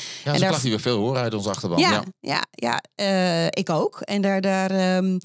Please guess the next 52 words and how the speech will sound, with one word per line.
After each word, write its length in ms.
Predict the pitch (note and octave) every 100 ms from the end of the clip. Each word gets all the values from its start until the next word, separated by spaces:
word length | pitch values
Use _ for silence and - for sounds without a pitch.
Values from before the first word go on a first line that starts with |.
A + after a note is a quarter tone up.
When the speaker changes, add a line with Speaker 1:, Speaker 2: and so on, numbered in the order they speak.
| - - - - _
Speaker 2:
ja, 120 | A#3+ - G#3+
je 140 | G#3
vraag 320 | A#3 B3+ F#4 A#3
is 80 |
heel 160 | G#3 A3+
terecht. 440 | F#3 A3+ E4 -
En 180 | - G#3+
we 80 | G3+
hebben 220 | A#3 A#3
er 60 | A3
nog 180 | G#3+ -
geen 160 | E4
antwoord 260 | C#4 F#4 F4
op 80 | -
gevonden 420 | G#3+ G#3+ G3+ F#3
hier 160 | F3
in, 120 | E3+ E3+
eh, 120 | E3 E3+
Den 120 | F3
Haag. 220 | D#3+ D3
Dat 200 | F3+ G3+
is, 140 | D#3+ -
dat 180 | A3
is 100 | E3
eigenlijk 420 | - - D#3+ D#3 -
het 160 | D#3+
vervelende, 680 | - E3 F#3 F3+ F#3 F3 F3+ - - - - _ _ _
eh, 100 | F#3 F3+ F#3 - D#2 D2+ D2
de 140 | F#3
vervelende 540 | A3 A3 G#3 A3+ G#3+ G#3+
constatering 680 | A#3 A3 G#3+ C4 F4+ C4+ F3
daarvan. 460 | F3 D#3+ D#3 B3+
Dat 160 | A#3 F#3+
we 120 | G#3
dus, 320 | G#3 G#3+ A#3
dus 200 | A3 B3
nog 200 | C4 A#3+
niet 200 | C4+ C#4+
uit 260 | - B2+ F4
zijn 220 | F#3 F3+
hoe 280 | G3 B3+ G#3+
we, 180 | G3+ G#3 - - - _ _ _
ehm, 640 | - G3+ G3+ G3 G3+ G3+ G3 -
hoe 160 | C4
we 40 | D4
dat 120 | G3
nou 140 | G3 F3+
beter 320 | F#3 A#3+ F3
moeten 200 | E3+ F3
doen 140 | E4
met 120 | A3+
elkaar. 360 | D#3 D#3 D3